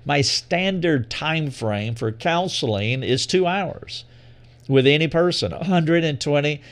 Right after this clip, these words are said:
minutes of advice and guidance. But you compare that. I mean, even though a hundred twenty minutes sounds like a lot <laughs> for counseling, and maybe it is,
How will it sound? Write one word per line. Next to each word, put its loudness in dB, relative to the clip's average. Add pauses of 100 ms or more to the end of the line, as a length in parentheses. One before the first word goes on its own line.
(160)
minutes 0
of 4
advice 2 (220)
and 4
guidance. 0
But 2
you 0
compare 0
that. -2 (1160)
I 4
mean, 2
even 4
though 6
a 6
hundred 4
twenty 2
minutes 2
sounds 0
like -2
a 0
lot 0
<laughs> -
for -4
counseling, 0
and -2
maybe 0
it 0
is, -2